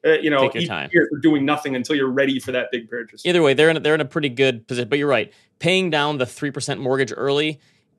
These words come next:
Speaker 2: is, especially when you can get five in a T-bill, there's no reason for that right now.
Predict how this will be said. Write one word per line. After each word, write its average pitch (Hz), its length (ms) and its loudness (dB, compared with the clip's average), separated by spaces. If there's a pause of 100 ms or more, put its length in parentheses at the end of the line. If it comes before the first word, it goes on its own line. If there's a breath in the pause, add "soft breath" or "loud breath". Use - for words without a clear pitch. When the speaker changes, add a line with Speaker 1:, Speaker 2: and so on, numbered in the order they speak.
(120)
Speaker 2:
is, 117 220 -2
especially 147 500 -2
when 123 140 -2
you 127 80 -4
can 123 120 -10
get 123 160 -2
five 117 320 0
in 117 100 -6
a 107 40 -8
T-bill, 135 500 -2 (260 soft breath)
there's 120 160 -6
no 135 120 0
reason 120 320 0
for 92 80 -16
that 98 180 -4
right 90 160 -6
now. 71 260 -12